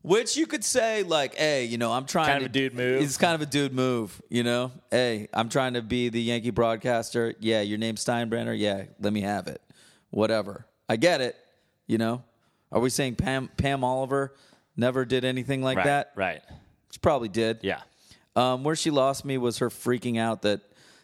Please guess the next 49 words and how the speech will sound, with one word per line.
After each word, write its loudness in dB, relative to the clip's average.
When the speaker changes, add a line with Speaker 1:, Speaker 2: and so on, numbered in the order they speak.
Speaker 1:
somebody, 0
A-, 0
A-Rod 0
was -4
back 0
in -4
the 0
building? -2
Or, 0
Speaker 2:
Yeah. -2
Speaker 1:
or -2
I -2
don't -2
know -4
what 2
it -2
Speaker 2:
Yeah, 2
Speaker 1:
was. -2
Speaker 2:
like, -4
if -2
you're 2
gonna -2
be, -2
and -2
I'll 2
Speaker 1:
You 4
Speaker 2:
give 2
Speaker 1:
can't, 2
if 0
you're -2
gonna 0
be 2
a 2
dude, 0
you -4
can't 0
be 0
hysterical. 0
Speaker 2:
Right. 0
And -2
the, 0
the, 0
my 0
critique -4
of -6
Mendoza 0
is -4
always, -2
like, -4